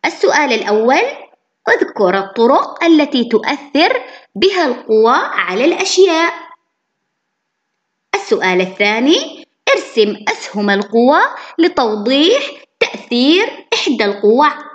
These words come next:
واتجاهها. الجسم قد تؤثر عليه أكثر من قوة.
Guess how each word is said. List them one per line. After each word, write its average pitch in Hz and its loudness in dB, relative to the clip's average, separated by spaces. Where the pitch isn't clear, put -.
واتجاهها. 247 0
الجسم 233 2
قد 359 -4
تؤثر 247 -2
عليه 240 0
أكثر - -2
من 466 -2
قوة. 330 2